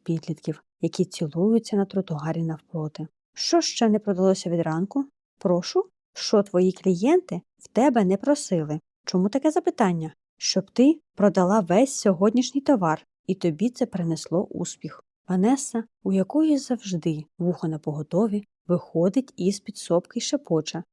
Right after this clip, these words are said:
"Желе зі смаком кави. Ніхто їх ніколи не купує. Утім, вони, мабуть,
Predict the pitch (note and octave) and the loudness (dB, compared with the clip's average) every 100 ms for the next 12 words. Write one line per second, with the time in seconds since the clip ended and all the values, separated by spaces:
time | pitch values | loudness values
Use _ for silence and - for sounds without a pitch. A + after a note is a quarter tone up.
0 | _ - F3 F#3+ F3+ A3 C4+ G#3 - F#3 | _ -6 0 2 2 2 2 0 0 -2
1 | G3+ C#4+ C#4 E3 D3+ D3+ - _ E3+ F3 | 0 -2 -2 -4 -6 -6 -10 _ -2 -2
2 | - - F3+ A#3+ C4+ - G3+ - F3+ A3+ | -4 0 2 4 2 0 -2 2 2 4
3 | B3+ C#4 C4+ E3+ D#3 D3+ - _ _ F3 | 2 -2 -4 0 0 0 -6 _ _ -6
4 | - A#3 C#4+ C#4+ _ E3 E3 F3+ B3 B3 | -4 0 2 0 _ -2 2 2 2 2
5 | G#3+ A3+ - | 0 -4 -6